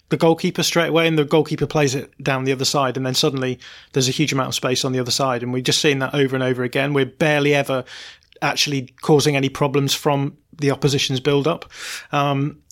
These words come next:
obviously, that's not the only way that we press, and the, the second question is, is about the, the other form of pressing, so I'll move on to that now. But, uh, good pal Dan Holdsworth says, "This could be post-game delirium, but I definitely thought there were moments where Leeds counter-pressed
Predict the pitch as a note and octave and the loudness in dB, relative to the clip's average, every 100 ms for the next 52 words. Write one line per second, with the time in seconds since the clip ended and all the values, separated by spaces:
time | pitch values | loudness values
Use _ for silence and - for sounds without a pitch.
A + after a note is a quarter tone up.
0 | - - _ - G3 G3 F3+ E3+ - E3 | -20 -20 _ 0 2 4 4 2 0 -4
1 | D3+ D3+ D3 C#3+ C3 C3 C3 D3 B2 C#3+ | -2 -2 0 -2 -2 -4 0 0 0 -2
2 | C3+ C3+ D3 C3 D#3 - C#3 C#3 - - | -2 -2 -2 0 0 -2 -2 -2 -2 -4
3 | C3 C#3 B2+ - C#3+ B2+ B2+ C3 B2+ C#3 | -4 -2 -2 0 0 0 0 -2 -2 -4
4 | B2+ B2+ C3+ C3 B2+ C3+ B2+ - B2+ B2+ | -4 -2 -2 -2 -4 -4 -2 -2 -2 -4
5 | - C3+ C#3 C3 C3 C3 C3 C3+ B2+ B2+ | -2 2 2 0 -2 -2 0 0 0 -2
6 | - - - - D3 C#3 D#3+ D3+ D3+ D3 | -4 -6 -10 -4 -2 2 0 2 2 2
7 | C#3+ C#3 B2+ D3+ C#3 A#2+ F#3+ E3+ F3 E3+ | 0 -4 -4 0 0 2 2 2 2 2
8 | - D#3+ D#3 E3 F3+ D#3+ D#3 D#3 C#3+ - | 4 4 4 0 0 2 2 4 2 2
9 | C#3+ C#3 C#3+ D#3 D3+ C#3+ C#3+ D3 - E3+ | 0 2 4 4 4 2 2 0 0 0
10 | E3 D3+ C#3 C#3 C#3+ D#3+ C#3 C3 - B2+ | 0 2 2 4 4 4 2 -2 -2 0
11 | C3 C3 - C3 - C3+ B2 - | 0 0 -2 -4 -2 -2 -2 -4